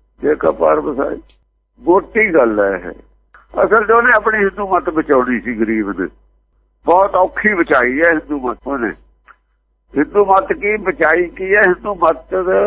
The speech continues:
ਹੀ ਬਣਾਤੀ ਸਿੱਖ ਮੱਤ ਦੀ, ਗੁਰਮੱਤ ਦੀ ਹਿੰਦੂ ਮੱਤ ਬਣਾਉਣ ਵਾਸਤੇ ਬੜੇ ਪਾਪੜ ਵੇਲੇ ਨੇ ਉਹਦੇ।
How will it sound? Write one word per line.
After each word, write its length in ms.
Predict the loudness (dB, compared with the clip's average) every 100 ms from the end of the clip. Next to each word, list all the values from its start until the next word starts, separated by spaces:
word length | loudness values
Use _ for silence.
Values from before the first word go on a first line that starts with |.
| 2
ਹੀ 280 | 2 0 -2
ਬਣਾਤੀ 720 | 2 4 4 2 -2 -10 -12
ਸਿੱਖ 260 | -12 -16 -14
ਮੱਤ 200 | -12 -12 _ -20
ਦੀ, 100 | -20 _ _ _
ਗੁਰਮੱਤ 380 | -4 -2 0 -2 -4 -8
ਦੀ 80 | -4
ਹਿੰਦੂ 440 | -4 -4 -2 0
ਮੱਤ 160 | 0 0
ਬਣਾਉਣ 400 | 0 2 0 2
ਵਾਸਤੇ 460 | 2 2 -2 -10 -10 _ 0
ਬੜੇ 240 | 2 4
ਪਾਪੜ 440 | 2 0 2 0 4
ਵੇਲੇ 360 | 4 4 2
ਨੇ 80 | 0
ਉਹਦੇ। 260 | -4 -6